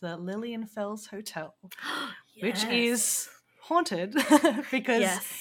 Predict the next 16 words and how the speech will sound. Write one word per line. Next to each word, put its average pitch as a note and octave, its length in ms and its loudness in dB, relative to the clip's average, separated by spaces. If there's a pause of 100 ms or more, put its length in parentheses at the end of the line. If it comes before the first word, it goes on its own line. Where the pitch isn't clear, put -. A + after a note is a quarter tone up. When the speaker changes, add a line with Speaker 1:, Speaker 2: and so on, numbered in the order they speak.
Speaker 1:
it's G#3+ 180 -4
named G#3+ 260 2
after G3 640 0
Lillian, F#3+ 720 -2 (160)
who F3 340 -8
was E3+ 380 -10 (380)
the F3+ 80 -6
daughter F#3 480 -8
of A3+ 300 -6
the F#3 100 -12
guy F3 240 -8
who F#3 120 -10
built F#3 380 -12
it, F#3+ 160 -10
or F3 80 -16
some, F#3 500 -8